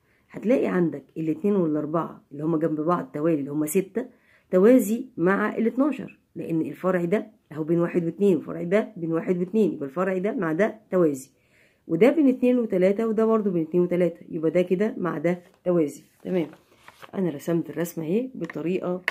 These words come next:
اللي، اللي ممكن أفهمها. يبقى عندك الاتنين والأربعة توازي مع الاتناشر، والتلاتة والأربعة توازي مع الآر. هنفترض ده كده التيار الكلي هيجي هنا بيتجزأ، بس انت قلت لي على معلومة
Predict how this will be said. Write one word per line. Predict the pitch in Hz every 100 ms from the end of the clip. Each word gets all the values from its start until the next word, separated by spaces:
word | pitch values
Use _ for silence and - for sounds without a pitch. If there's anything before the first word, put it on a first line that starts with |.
| - _
اللي، | - 165 156 156 160
اللي | 143 147 -
ممكن | 165 185 - 165 165
أفهمها. | 165 143 131 135 _ _ _ _ -
يبقى | 170 170
عندك | 175 151
الاتنين | 147 185 180
والأربعة | 156 147 147 143 185 220 220 -
توازي | 170 180 160 151
مع | 156
الاتناشر، | 143 - 175 214 254 269 - -
والتلاتة | 220 214 196 190 170
والأربعة | 165 156 151 175 165 160
توازي | 165 165 160 151
مع | 156 156 151
الآر. | - - 131 - _ _ _ _ _ _
هنفترض | 240 233 233 214 190
ده | 175 190
كده | 190 180 175
التيار | 170 160 175
الكلي | 170 175 180
هيجي | 175 170 160 147
هنا | 160 208
بيتجزأ، | 214 175 165 151 -
بس | 180 247
انت | 254 262
قلت | 160 190
لي | 185
على | 170 151
معلومة | 156 160 196 220